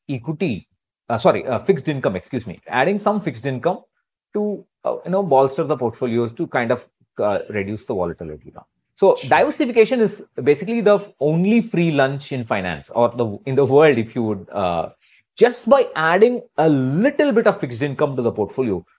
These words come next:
Speaker 1: you can significantly reduce the fluctuations.
Speaker 2: Hmm.
Speaker 1: And, uh, so it's, it's okay for now, but I think, uh, going ahead, some fixed income would help.
Speaker 2: And h-, how about if somebody, uh,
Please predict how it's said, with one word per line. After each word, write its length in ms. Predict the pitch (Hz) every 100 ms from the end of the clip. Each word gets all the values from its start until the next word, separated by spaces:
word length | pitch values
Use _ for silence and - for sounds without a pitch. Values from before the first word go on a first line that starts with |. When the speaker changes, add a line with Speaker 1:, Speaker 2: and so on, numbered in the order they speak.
| _
Speaker 1:
you 80 | 160
can 180 | - 190
significantly 840 | - - 185 247 277 254 233 220
reduce 260 | 139 127 117
the 100 | 135
fluctuations. 760 | 95 - 60 - _ _ _ _
Speaker 2:
Hmm. 340 | 98 92 87 80 _ _ _ _ _ -
Speaker 1:
And, 340 | 180 175 151
uh, 220 | 139 120 - 131
so 260 | _ 233 208 -
it's, 220 | - 175 -
it's 140 | 190
okay 340 | 220 196 302
for 140 | - 240
now, 180 | 196 240
but 140 | 233
I 80 | 196
think, 280 | 196 196 - _ _ _ _
uh, 140 | 139 120 156
going 240 | 139 160
ahead, 320 | 143 127 123 -
some 220 | - 127
fixed 220 | 113 -
income 300 | 117 101 107
would 140 | 87 78 _ _ _ _ _
help. 280 | _ 85 - _ _ _ _ _
Speaker 2:
And 240 | 151 156 147
h-, 60 | 156 _ _ _ -
how 160 | 135
about 240 | 165 214 208
if 80 | 175
somebody, 480 | 139 123 139 139
uh, 260 | - 107 107